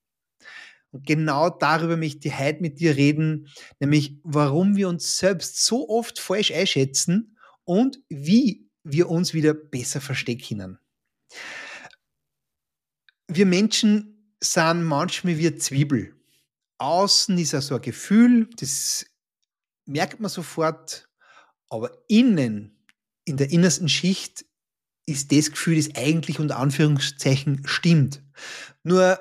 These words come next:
kommen wir an das innere Gefühl nicht immer sofort ran. Und, äh, ein Beispiel, du sagst sowas wie, „Ah, ich bin genervt“, aber eigentlich bist du vielleicht miert. Oder du sagst, „Boah, ich bin voll wütend“,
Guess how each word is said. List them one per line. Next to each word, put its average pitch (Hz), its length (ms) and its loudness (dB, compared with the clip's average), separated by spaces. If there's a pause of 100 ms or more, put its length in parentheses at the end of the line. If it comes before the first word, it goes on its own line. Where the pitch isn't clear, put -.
(100)
kommen 175 340 0
wir 175 460 2
an 156 120 -6
das 151 140 -6
innere 190 380 2
Gefühl 180 420 -2
nicht 165 200 0
immer 170 260 -4
sofort 151 600 -4 (140)
ran. 135 420 -2 (720)
Und, 139 600 2
äh, 143 200 0
ein 139 140 -8
Beispiel, 139 440 0
du 131 100 -6
sagst 151 440 -2
sowas 151 320 -2
wie, 156 240 -4
„Ah, - 140 0
ich 139 60 -2
bin 160 180 -2
genervt“, 143 720 -4 (360)
aber 107 200 -8
eigentlich 190 600 4
bist - 180 -6
du - 40 -16
vielleicht 202 300 -2
miert. 175 440 -4 (540)
Oder 156 180 4
du 156 80 0
sagst, 156 480 0 (120)
„Boah, 165 200 -2
ich 190 80 -4
bin 202 140 2
voll 196 300 0
wütend“, 202 640 2